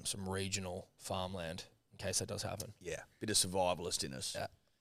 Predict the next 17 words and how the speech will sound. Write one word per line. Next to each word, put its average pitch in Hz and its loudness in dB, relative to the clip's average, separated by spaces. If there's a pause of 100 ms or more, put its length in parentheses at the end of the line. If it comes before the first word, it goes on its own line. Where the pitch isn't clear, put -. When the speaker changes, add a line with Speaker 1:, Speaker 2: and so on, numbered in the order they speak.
(120)
Speaker 2:
Shout 92 2
out 82 -2
to 78 -2 (460)
The 85 -20
Last 82 0
of 78 -4
Us - 2
for 92 -4
really 76 -6 (240)
Speaker 1:
Yeah. - -2 (180)
Speaker 2:
sparking 82 2
those 67 -4
fears. 85 -4 (120)
Speaker 1:
Doomsday 101 2
Speaker 2:
Anyway, 160 12 (1400)
the 143 8
Titans 151 12